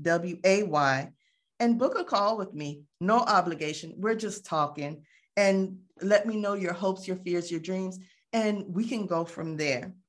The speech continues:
So I hope you've enjoyed this episode. I hope it's shed some light on t-, where I've been and what I've been doing. And it's just about being as completely and wholly authentic and well-rounded for the people that I serve.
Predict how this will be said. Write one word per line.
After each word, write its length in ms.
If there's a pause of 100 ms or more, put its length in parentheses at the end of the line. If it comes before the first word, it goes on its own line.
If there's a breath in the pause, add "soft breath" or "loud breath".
(380)
So 460 (760)
I 100
hope 300
you've 160
enjoyed 420
this 180
episode. 380
I 80
hope 240
it's 220
shed 320
some 280
light 300 (340 soft breath)
on 220
t-, 180
where 380
I've 300
been 420 (320 soft breath)
and 420
what 240
I've 200
been 200
doing. 500
And 360
it's 140
just 220
about 440
being 440
as 460 (540 soft breath)
completely 920
and 240
wholly 600
authentic 760
and 360
well-rounded 720
for 180
the 100
people 380
that 200
I 120
serve. 520